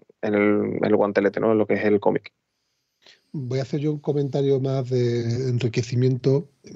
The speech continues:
Speaker 2: más que de opinión, a lo, a lo que ha dicho Víctor, eh, mm, porque es interesante la reflexión. Hay mu-, sabemos que hay mucho lector de cómic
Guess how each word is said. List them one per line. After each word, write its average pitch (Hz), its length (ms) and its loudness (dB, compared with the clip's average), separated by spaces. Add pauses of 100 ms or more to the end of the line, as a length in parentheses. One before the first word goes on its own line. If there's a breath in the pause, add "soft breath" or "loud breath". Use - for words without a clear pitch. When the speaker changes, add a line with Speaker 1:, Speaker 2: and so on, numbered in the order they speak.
(240)
Speaker 2:
más 127 140 0
que 123 100 -2
de 120 60 2
opinión, 117 380 2 (540 loud breath)
a 139 80 2
lo, 123 180 2
a 131 60 2
lo 117 120 2
que - 80 0
ha - 20 4
dicho 123 280 2
Víctor, 139 400 0 (400 loud breath)
eh, 127 400 2 (300)
mm, 127 600 -4
porque 123 180 0
es 123 60 4
interesante 127 500 2
la 120 100 4
reflexión. 117 560 -2
Hay 151 120 -6
mu-, 147 180 -2 (100)
sabemos 120 400 2
que 131 100 0
hay 123 180 2
mucho 127 300 0
lector 123 320 -2
de 123 120 0
cómic 139 380 0